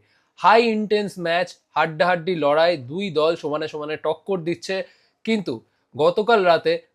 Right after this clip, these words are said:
Tottenham was no match for Arsenal। আর্সেনাল চার এক গোলে পর্যদস্ত করেছে টটেনহামকে এবং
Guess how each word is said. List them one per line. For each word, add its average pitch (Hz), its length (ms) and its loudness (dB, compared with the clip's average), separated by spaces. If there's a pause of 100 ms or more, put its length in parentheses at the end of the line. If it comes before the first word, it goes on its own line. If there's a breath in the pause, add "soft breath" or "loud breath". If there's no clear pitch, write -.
(120)
Tottenham 196 400 0 (100)
was 175 120 4 (300)
no 170 340 -2
match 151 220 -4 (140)
for 143 200 0 (320)
Arsenal। 127 440 -4 (520)
আর্সেনাল 202 600 2
চার 220 460 4
এক 196 320 0
গোলে 180 260 -2
পর্যদস্ত 151 560 -4
করেছে 151 300 -4
টটেনহামকে 135 720 -8
এবং 160 500 0